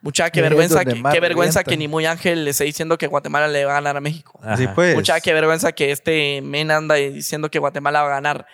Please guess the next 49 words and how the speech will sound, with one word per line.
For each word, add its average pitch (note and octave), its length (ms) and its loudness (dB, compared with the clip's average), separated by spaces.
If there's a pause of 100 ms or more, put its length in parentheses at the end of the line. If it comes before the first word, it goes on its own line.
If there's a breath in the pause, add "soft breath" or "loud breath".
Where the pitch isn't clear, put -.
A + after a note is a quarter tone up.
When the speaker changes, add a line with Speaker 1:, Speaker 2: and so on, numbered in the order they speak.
(200 loud breath)
Speaker 3:
Ajá. A2+ 400 -10
Speaker 4:
Y C#3 140 -2
chapines, F3 560 -2
vos. G2 400 -16
Speaker 1:
Y D#3 240 -6
chapines, B3+ 640 2
y G3+ 360 -6
sí A#3+ 140 -2
me C4+ 80 2
dolió. A3 500 4
Te - 120 -2
juro, F3 720 4
incluso D#3+ 420 0
dejé D#3+ 300 2
las E3+ 180 0
redes E3+ 160 -6
sociales D#3+ 720 -8 (540 soft breath)
en C#3+ 80 -2
su C#3+ 120 -6
momento. D#3+ 420 0
Speaker 3:
Ah, - 80 4
de E3+ 140 4
veras, F3 260 2
o C3 80 0
sea, C3 140 4
sí C#3+ 100 0
te D3 140 -2
separaste C3 480 0
ahí C#3 40 0
un C3+ 80 -4
poquito C3 380 -6
de F#2+ 180 -10
Speaker 1:
Porque D#3+ 360 2
sí F3 120 -6
me F3 100 0
dolió, E3+ 220 6
porque F3+ 180 4
dije, E3+ 120 -6
"Men, F#3+ 380 -4
o F#3 80 -2
sea, F#3+ 440 2
somos G3 220 0
guatemaltecos, F#3+ 720 -4
hay G3 80 -8
que G#3 80 -10
apoyar, F#3+ 560 -8
hay G#3+ 140 -6
que". A3 180 -4
Speaker 3:
Ajá. A2 300 -4